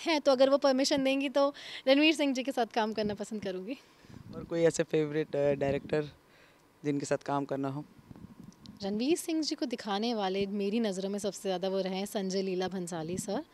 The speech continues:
Speaker 1: He is a legend। So कभी लाइफ में मौका मिले, उनको मुझ में पोटेंशियल दिखे, मैं इस काबिल हो पाऊँ कि मैं उनकी फिल्मों में लीड कर पाऊँ,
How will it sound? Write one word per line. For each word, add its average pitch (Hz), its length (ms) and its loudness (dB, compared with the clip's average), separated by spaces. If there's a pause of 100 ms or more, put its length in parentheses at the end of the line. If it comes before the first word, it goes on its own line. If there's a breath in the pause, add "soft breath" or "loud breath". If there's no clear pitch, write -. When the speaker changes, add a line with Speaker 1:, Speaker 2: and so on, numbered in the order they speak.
(400 soft breath)
Speaker 1:
He 262 200 4
is 254 140 6
a 202 60 2
legend। 170 360 -6 (440 soft breath)
So 208 240 -2
कभी 233 240 4
लाइफ 233 300 4
में 233 60 -2
मौका 202 340 -2
मिले, 190 360 0
उनको 214 300 -2
मुझ 220 180 0
में 220 80 0
पोटेंशियल 202 520 -2
दिखे, 202 260 -2
मैं 226 120 2
इस 226 100 -2
काबिल 214 360 4
हो 214 80 4
पाऊँ 208 220 -2
कि 226 100 -6
मैं 220 80 0
उनकी 202 160 -2
फिल्मों 202 280 -2
में 208 100 0
लीड 196 260 -2
कर 202 180 -2
पाऊँ, 196 280 0